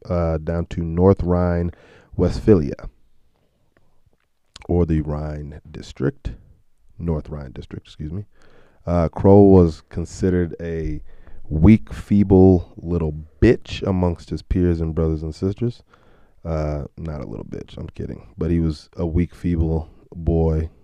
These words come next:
coming up in his whole, you know, his family and his community.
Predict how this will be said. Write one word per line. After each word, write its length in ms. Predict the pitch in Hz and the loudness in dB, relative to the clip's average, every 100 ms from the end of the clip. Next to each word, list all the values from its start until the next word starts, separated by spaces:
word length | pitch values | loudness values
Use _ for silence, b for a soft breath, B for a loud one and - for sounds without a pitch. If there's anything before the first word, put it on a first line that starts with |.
| - | -14
coming 320 | - 82 78 | -8 -6 -4
up 160 | 78 78 | -4 -4
in 80 | 80 | -4
his 120 | 78 | -4
whole, 500 | 80 80 78 78 85 | -2 -2 -2 -4 -8
you 120 | 85 | -8
know, 180 | 80 78 - b b b b b b | -8 -8 -12 b b b b b b
his 140 | - - | -8 -4
family 420 | 90 85 82 80 | 0 0 0 0
and 140 | 82 | 0
his 100 | 80 | 0
community. 560 | - 87 82 80 85 | -2 0 0 0 -2